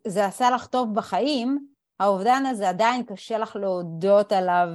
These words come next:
אה, בפה מלא ככה בפרהסיה. אז זה הדבר היחיד שאני לא אוכל להגיד לך,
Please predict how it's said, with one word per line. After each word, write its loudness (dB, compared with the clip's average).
אה, 0
בפה -2
מלא 2
ככה -6
בפרהסיה. -6
אז -10
זה -6
הדבר 0
היחיד -4
שאני -4
לא 6
אוכל 2
להגיד -2
לך, -2